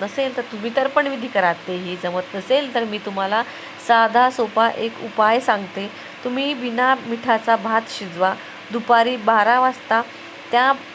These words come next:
भ-, भाताचे तीन सारखे भाग करा. त्याच्यावरती थोडं दही घाला प्रत्येक भागावर. त्याचबरोबर थोडे थोडे काळे तीळ घाला. पहिला भाग हा आपल्याला गाईला द्यायचा आहे. गाय नसेल, गौशाळेत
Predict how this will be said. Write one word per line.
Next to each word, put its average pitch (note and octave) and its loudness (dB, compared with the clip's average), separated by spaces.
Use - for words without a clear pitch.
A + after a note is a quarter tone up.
भ-, - -8
भाताचे A#3+ 2
तीन C#4 -2
सारखे A#3+ 2
भाग A3 2
करा. F3+ 2
त्याच्यावरती G#3+ 0
थोडं G#3+ 2
दही G#3 -2
घाला F#3+ -2
प्रत्येक B3 0
भागावर. F#3+ 2
त्याचबरोबर A#3 4
थोडे A3 2
थोडे A3+ -2
काळे F#3+ 4
तीळ A#3 -2
घाला. G3 -2
पहिला A#3+ 6
भाग A#3 2
हा A#3+ -2
आपल्याला G#3 0
गाईला F#3+ 2
द्यायचा G3+ -2
आहे. F#3 0
गाय G#3 4
नसेल, A#3+ -2
गौशाळेत A#3 4